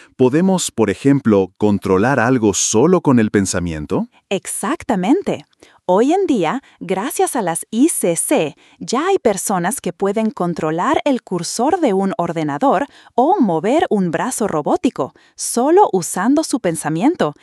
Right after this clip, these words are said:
Speaker 2: sin mover ni un dedo.
Speaker 1: Eso es asombroso.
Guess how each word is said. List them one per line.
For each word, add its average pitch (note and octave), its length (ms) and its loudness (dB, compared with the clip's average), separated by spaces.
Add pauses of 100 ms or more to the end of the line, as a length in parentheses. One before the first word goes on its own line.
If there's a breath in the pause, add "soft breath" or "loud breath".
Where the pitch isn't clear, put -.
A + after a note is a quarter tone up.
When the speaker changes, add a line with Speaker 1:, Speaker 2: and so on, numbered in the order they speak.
(140 soft breath)
Speaker 2:
sin C#4 380 2
mover G3+ 500 2
ni F3+ 320 -2
un C4 260 4
dedo. A3 460 0 (120)
Speaker 1:
Eso C#3+ 420 2
es A3 260 2
asombroso. F#2+ 960 0